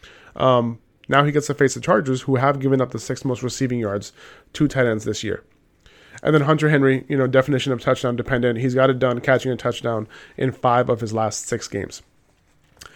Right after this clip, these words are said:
Few quarterback streams this week. Trevor Lawrence at Indy, Tua, uh, at home against Baltimore if he's ready to play with that finger injury, Mac Jones at home against Cleveland. Um, Taysom Hill, you know,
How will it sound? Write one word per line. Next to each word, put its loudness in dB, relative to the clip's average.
Few 0
quarterback 2
streams -2
this 0
week. 0
Trevor 2
Lawrence 4
at 2
Indy, -2
Tua, 2
uh, -4
at 0
home 2
against 0
Baltimore 2
if -4
he's -4
ready 2
to -4
play 0
with -2
that -2
finger -2
injury, -2
Mac 4
Jones 0
at 0
home -4
against -6
Cleveland. 2
Um, 4
Taysom 0
Hill, 4
you 0
know, -2